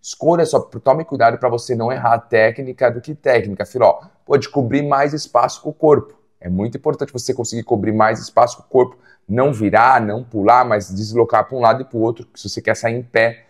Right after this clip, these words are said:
pra você conseguir defender esse tipo de pênalti aí. Quem quiser, tem dúvida, falou, "Ó, não sei defender pênalti", vou deixar o cardzinho aqui em cima aqui, ó, entra lá, tem um vídeo aqui no canal de como defender pênalti, tem dicas de você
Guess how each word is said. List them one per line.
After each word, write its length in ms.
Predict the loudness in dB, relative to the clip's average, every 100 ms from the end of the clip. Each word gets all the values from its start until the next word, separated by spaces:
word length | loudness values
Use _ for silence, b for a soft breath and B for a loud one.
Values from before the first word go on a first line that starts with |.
| b b
pra 120 | -6 -2
você 420 | 0 2 0 -2 _ _
conseguir 360 | -10 -6 -4
defender 320 | -4 -4 -4
esse 180 | -4 -4
tipo 260 | -12 -10 -8
de 80 | -8
pênalti 460 | -2 0 0 0
aí. 220 | 0 0 _ b _ -6
Quem 180 | -4
quiser, 360 | -2 2 4 4
tem 260 | 2 -2 0
dúvida, 480 | 2 2 0 -2 0
falou, 160 | 0
"Ó, 40 | 0
não 100 | -2
sei 160 | -4
defender 280 | -4 -2 -4
pênalti", 400 | 0 -2 -2 -4
vou 100 | -6
deixar 200 | -2 -2
o 60 | 0
cardzinho 440 | -2 -2 -6 -8
aqui 140 | -8
em 40 | -12
cima 200 | -10 -10
aqui, 160 | -2
ó, 140 | 2 2
entra 220 | 0 0
lá, 140 | 0
tem 140 | 0 -6
um 80 | -6
vídeo 200 | -6 -6
aqui 120 | -10
no 60 |
canal 260 | -4 0 0
de 120 | -2
como 300 | _ -6 -4
defender 300 | -8 -6 -8
pênalti, 460 | -4 -2 -2 -6 -10
tem 140 | -12
dicas 420 | -8 -10 -8 -8
de 80 | -8
você 340 | -10 -6 -6